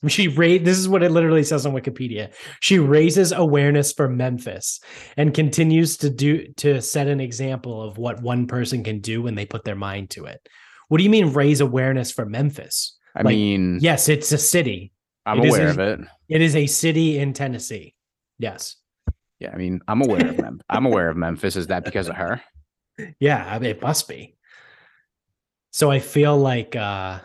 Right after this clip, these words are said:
Speaker 1: oh, she has a discography. So she was, she
Speaker 2: Music.
Speaker 1: did produce music. Yeah.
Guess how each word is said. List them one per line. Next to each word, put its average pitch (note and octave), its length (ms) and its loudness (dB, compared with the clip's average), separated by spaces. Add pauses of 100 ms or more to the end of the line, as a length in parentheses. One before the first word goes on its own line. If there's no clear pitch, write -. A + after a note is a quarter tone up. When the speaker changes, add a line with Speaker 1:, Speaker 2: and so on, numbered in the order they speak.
(280)
Speaker 1:
oh, E3 120 4
she E3+ 160 2
has F#3 180 4
a F3+ 40 0
discography. C#3+ 920 -2 (720)
So - 180 2
she D3 200 2
was, C3+ 400 2
she D3+ 200 0
Speaker 2:
Music. D#3 260 4
Speaker 1:
did - 100 -6
produce C3+ 440 -4
music. A2+ 460 -10
Yeah. - 220 -12